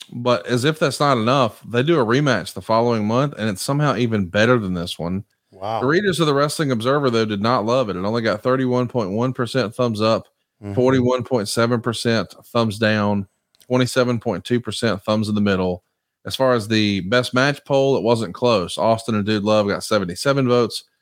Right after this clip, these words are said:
Speaker 1: Undertaker and Kane got fifteen votes. The worst match people thought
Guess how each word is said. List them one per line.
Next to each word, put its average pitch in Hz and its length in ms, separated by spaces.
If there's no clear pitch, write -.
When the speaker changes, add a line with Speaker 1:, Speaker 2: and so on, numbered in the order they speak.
Speaker 1:
Undertaker 117 500
and 98 120
Kane 107 300
got 80 240
fifteen 139 520
votes. 110 460
The 110 60
worst 170 300
match 147 400
people 143 280
thought 127 400